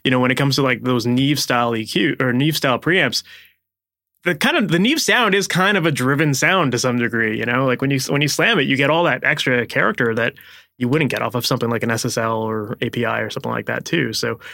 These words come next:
I think you have to, um, like, kinda like you said, you kinda have to, to learn from your lessons, like, try it one time and see how far it gets you. And,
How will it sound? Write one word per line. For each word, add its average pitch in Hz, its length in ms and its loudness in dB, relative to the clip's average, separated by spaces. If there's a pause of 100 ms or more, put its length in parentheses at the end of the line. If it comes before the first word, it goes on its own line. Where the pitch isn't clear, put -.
(280)
I 131 60 -4
think 160 180 -2
you 139 100 2
have 127 100 0
to, 123 280 2
um, 110 460 -4 (640)
like, - 160 -6
kinda 165 140 2
like 120 160 2
you 113 40 -2
said, 127 200 0
you 117 40 -6
kinda 135 200 2
have 131 140 0
to, 120 140 0 (360)
to 123 100 -2
learn 202 340 2
from 214 140 2
your 190 80 2
lessons, 190 320 2
like, 135 140 2
try 208 260 2
it 240 140 -2
one 214 120 2
time 220 280 2
and 139 100 2
see 165 140 0
how 170 120 2
far 160 160 2
it 156 40 0
gets 160 240 0
you. 180 160 2
And, 127 180 0